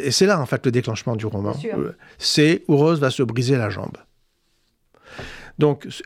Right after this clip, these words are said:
Speaker 1: alors moi, je trouve ça absolument extraordinaire, parce que on est dans le, si on est,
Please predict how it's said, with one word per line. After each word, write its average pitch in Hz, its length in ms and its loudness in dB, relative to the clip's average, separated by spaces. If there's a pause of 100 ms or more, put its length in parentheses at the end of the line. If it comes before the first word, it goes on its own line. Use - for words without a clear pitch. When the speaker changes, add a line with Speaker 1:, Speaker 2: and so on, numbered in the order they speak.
(160)
Speaker 1:
alors 147 180 0
moi, 180 120 0
je 170 100 -2
trouve 151 180 -6
ça 165 140 -2
absolument - 400 -4
extraordinaire, 147 760 -2
parce 143 220 -4
que 156 320 -2
on 139 160 0
est 160 240 2
dans 135 280 -2
le, 113 420 2 (320)
si - 160 -2
on 190 60 4
est, 185 120 0